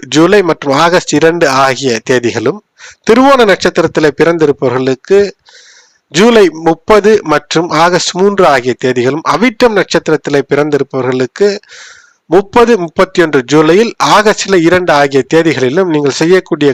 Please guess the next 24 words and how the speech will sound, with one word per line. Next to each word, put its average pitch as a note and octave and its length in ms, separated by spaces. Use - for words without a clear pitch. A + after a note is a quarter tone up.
காரியங்களிலே E3+ 680
சற்று - 340
கூடுதல் G#3+ 440
அனுகூலங்கள் C#3+ 580
எல்லாம் E3 260
கிடைப்பதற்கு C#3+ 720
வாய்ப்புகள் D3 480
இருக்கிறது. C3 500
இந்த D3 240
வாரத்தில் E3+ 600
வியாழக்கிழமை E3 920
சற்று C#3+ 320
கூடுதல் D#3+ 500
கவனம். D#3 520
புதிய F3 300
பயணங்களை F#3+ 520
துவக்காமல் E3 600
இருப்பது C#3+ 400
சிறப்பை D#3+ 460
ஏற்படுத்தும். C3+ 600
வாகன F3+ 420
பயணங்களிலே C3+ 680
கவனம் C#3+ 380
என்பது B2 340